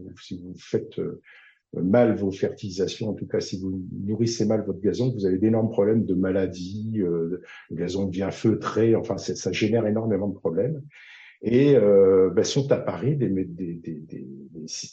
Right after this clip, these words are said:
des, comment dire, des technologies de libération programmée des éléments fertilisants dès les années quatre-vingt-dix, euh, et qui sont des technologies qui vous permettent de libérer de l'azote sur, euh, deux, trois, quatre mois,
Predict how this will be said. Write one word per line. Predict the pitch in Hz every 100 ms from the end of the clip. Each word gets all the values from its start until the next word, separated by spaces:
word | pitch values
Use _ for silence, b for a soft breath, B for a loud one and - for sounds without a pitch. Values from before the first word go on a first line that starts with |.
| -
des, | 82 80 78 78 82 -
comment | 82 82
dire, | 82 87
des | 82 87
technologies | - 143 139 113 101 98 90 147 165
de | 139 90
libération | 104 117 123 123 101 - 120
programmée | - 120 92 95 95 110 165
des | 139 90 90
éléments | 104 101 107
fertilisants | - 95 - 90 87 87 110 139 143 B B B B
dès | 85 117
les | 123 110 104
années | 107 117
quatre-vingt-dix, | 113 - - 101 104 92 95 113 135 131 -
euh, | 90 87 87
et | 90
qui | -
sont | - 123
des | 98 -
technologies | 80 80 82 107 143
qui |
vous | 92 92
permettent | 82 95 117
de | 90
libérer | 90 90 95 110
de | 95
l'azote | 85 - 131 131
sur, | - 107 101 87
euh, | 80
deux, | 82 110 120
trois, | - - 113 113 -
quatre | 117 95 -
mois, | 101 120 165